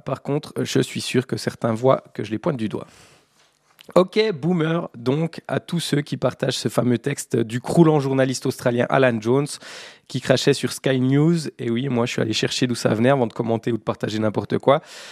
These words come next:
Il a reçu le texte et l'a transmis en direct. Alan Jones, donc, qui crachait aux jeunes qui manifestent pour le climat. «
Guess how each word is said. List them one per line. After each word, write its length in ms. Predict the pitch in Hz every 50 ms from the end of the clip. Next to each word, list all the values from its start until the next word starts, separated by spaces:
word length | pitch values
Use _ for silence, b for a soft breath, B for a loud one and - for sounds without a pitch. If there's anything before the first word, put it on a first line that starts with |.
| B B B B B B B -
Il 120 | 147 175
a 40 | 214
reçu 140 | 208 - 220
le 60 | 185
texte 460 | - - 190 202 196 - - - - -
et 80 | 175
l'a 120 | 170 170 165
transmis 440 | - - 160 - - - 185 190 190
en 100 | - 156
direct. 580 | 143 127 123 113 113 120 143 151 - - - 147 147 - - -
Alan 280 | - 160 156 147 143 139 120
Jones, 320 | 113 123 135 147 156 160 - - -
donc, 580 | 139 120 110 107 120 135 151 165 - - - -
qui 160 | - - 170 175
crachait 420 | - - - 143 139 - - 147
aux 120 | 139 123
jeunes 300 | 113 104 - 143 147 139
qui 160 | 123 - - 127
manifestent 420 | 120 117 117 - - 120 110 -
pour 160 | - 113 110
le 80 | 107 101
climat. « 400 | - - 131 135 151 160 160